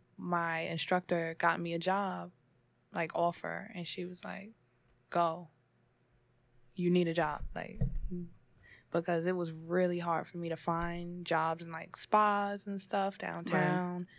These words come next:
Speaker 1: A lot of the times I send my resume, they would like it, they call me, and they'll be like, "You know what? Can you send us a picture of yourself?"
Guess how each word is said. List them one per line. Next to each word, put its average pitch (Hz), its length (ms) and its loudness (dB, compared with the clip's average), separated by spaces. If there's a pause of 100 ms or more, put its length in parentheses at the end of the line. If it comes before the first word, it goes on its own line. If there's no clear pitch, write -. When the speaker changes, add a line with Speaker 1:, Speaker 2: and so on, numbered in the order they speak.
(480)
Speaker 1:
A 180 60 6
lot 185 200 8
of 190 100 4
the 190 80 2
times 185 380 0
I 165 80 0
send 185 220 0
my 180 100 2
resume, 233 720 6 (100)
they 160 140 -2
would 170 120 0
like 202 320 2
it, 202 320 0 (240)
they 165 140 2
call 214 300 6
me, 208 260 2
and 185 100 0
they'll 180 120 0
be 185 140 0
like, 190 220 -2
"You 208 80 2
know 214 160 2
what? 214 240 2
Can 202 160 -2
you 196 60 0
send 196 180 -2
us 190 140 -2
a 185 60 2
picture 180 340 0
of 190 120 -2
yourself?" 226 380 -6